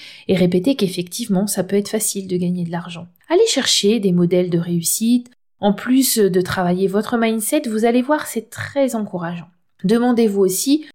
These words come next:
que doit croire un millionnaire pour être millionnaire ? Quelle est sa croyance ? Faites des recherches sur Internet, vous allez trouver les croyances qui vous correspondent. Ensuite, troisième clé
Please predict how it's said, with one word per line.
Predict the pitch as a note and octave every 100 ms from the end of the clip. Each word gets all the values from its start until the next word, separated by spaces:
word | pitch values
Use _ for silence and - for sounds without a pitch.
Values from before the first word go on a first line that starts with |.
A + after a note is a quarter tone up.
| _ -
que | G4+ F4+
doit | A3+ -
croire | - D#3+ D3+ E3
un | F3
millionnaire | G3+ C#4+ A#3+ G#3+ G3 F#3+ G#3+
pour | G#3 F#3
être | F#3 - E3
millionnaire ? | F3+ G#3 F#3+ D#3+ D#3+ - - -
Quelle | C4 A#3+
est | C4+
sa | A#3+ G#3+
croyance ? | F3 - - - F3+ D3+ C#3 F3+ - - - _
Faites | - - C4+ G#3+
des | F#3+ G3+
recherches | - F#3+ -
sur | - G3
Internet, | F#3+ F#3+ F3+ F3+ F#3+ G3 -
vous | F#3+ F#3+
allez | F3+ F3
trouver | - A#3+ A#3
les | G#3
croyances | G3+ - F#3+ G3 G#3+ -
qui | - E3+
vous | E3 G3+ G3+
correspondent. | F#3 E3 D#3+ - - - _ _ -
Ensuite, | C#4 - F#4
troisième | - F4 D4+ C4
clé | -